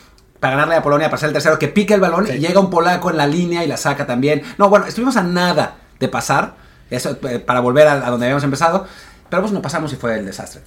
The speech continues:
Speaker 2: Sí, que aparte es, es, es lo, pues, lo un poco irónico, ¿no? De que pasar o no pasar fue cuestión de un gol aquí o allá, ya sea en el México-Argentina, que entraron uno menos, o en el, o sea, en cuatro partidos diferentes,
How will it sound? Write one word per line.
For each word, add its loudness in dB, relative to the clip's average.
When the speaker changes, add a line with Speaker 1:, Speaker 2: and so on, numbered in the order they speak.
Speaker 2:
Sí, -2
que 4
aparte 2
es, -2
es, -4
es -6
lo, 0
pues, -10
lo -6
un -6
poco -4
irónico, -2
¿no? -2
De -2
que -10
pasar 2
o 2
no 0
pasar 2
fue -2
cuestión -4
de -2
un 6
gol 2
aquí -2
o 2
allá, 0
ya 2
sea 0
en -2
el -4
México-Argentina, 2
que 0
entraron -2
uno -6
menos, 2
o 0
en -4
el, -8
o -6
sea, -2
en 0
cuatro 2
partidos 0
diferentes, 0